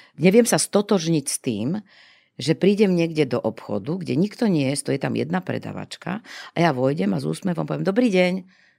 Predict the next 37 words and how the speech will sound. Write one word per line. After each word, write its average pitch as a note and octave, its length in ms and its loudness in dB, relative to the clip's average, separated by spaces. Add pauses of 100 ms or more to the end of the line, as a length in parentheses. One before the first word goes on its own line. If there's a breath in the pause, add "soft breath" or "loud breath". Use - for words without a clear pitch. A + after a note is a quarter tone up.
(120 soft breath)
A C3 100 -4
ona E3 160 2
sa E3 100 -6
naďalej D#3+ 400 0
tvári D3+ 360 -2
a C#3+ 80 -2
žuje C#3+ 280 -4
žuvačku C3 600 -6
a G#2 280 -8 (640 soft breath)
akože: A#2+ 440 -6
"Ty C3+ 140 -8
si C3 160 -6
tu - 120 -10
čo - 160 -6
prišla? G#2+ 440 -8
Na G#2+ 160 -6
čo?" - 160 -16 (480 soft breath)
To C#3 120 -2
je D#3+ 100 2
niečo D#3 380 -6
strašné, A2+ 540 -14
ale A2 180 -8
vtedy A3 520 -2
sa - 220 -6
nesnažím C#3+ 840 -4 (260 soft breath)
o G#2+ 160 -4
kontakt G#2 480 -8
ďalší, B2 540 -8 (160 soft breath)
tedy - 140 -14
iba: B2 140 -10 (200 soft breath)
"Dovidenia, D#3+ 560 -6
pekný C3+ 300 -6
deň", A2 200 -10
otočím D3 460 -8
sa D#3 200 -8
a - 180 -10
odídem. - 640 -14